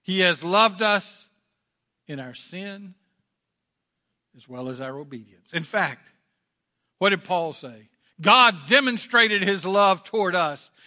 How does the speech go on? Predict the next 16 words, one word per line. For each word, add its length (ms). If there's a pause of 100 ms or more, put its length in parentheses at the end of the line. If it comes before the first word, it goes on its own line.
(180)
in 220
that 280
while 320
we 220
were 240
yet 320
sinners, 500
when 140
we 120
were 140
at 160
our 180
lowest, 840 (1600)
God 280
loved 320
us. 320